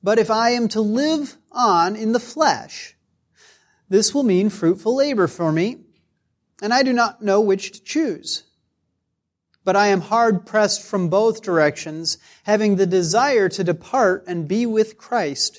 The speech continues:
for that is very much better. Yet to remain on in the flesh is more necessary for your sake.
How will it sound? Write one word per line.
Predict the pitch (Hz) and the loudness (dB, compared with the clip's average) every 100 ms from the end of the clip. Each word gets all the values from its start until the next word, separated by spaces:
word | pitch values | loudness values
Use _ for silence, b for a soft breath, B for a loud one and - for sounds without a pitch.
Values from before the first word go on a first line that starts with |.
| _ | _
for | 170 | -2
that | 165 185 - | 2 2 2
is | 190 147 | -6 -6
very | 151 175 196 202 202 - 180 | 0 2 4 2 0 -12 -10
much | 185 151 123 - - _ | -4 -4 -4 -12 -16 _
better. | 135 127 - - _ _ _ _ _ _ _ _ _ _ - | -4 -2 -4 -14 _ _ _ _ _ _ _ _ _ _ 2
Yet | 180 | 2
to | 175 175 | 2 -2
remain | 165 180 180 | 0 2 2
on | 175 175 | 2 0
in | 165 156 | -2 -6
the | 135 | -10
flesh | - 233 170 - - _ - | -4 0 0 -4 -18 _ -4
is | 202 147 | -2 -2
more | 151 139 | -2 -4
necessary | 135 190 233 - 135 - 131 113 127 165 _ _ | -2 -2 0 0 -2 -4 -4 -6 -6 -10 _ _
for | - 202 | -2 0
your | 233 262 | 2 2
sake. | - - 110 - | 2 0 -4 -14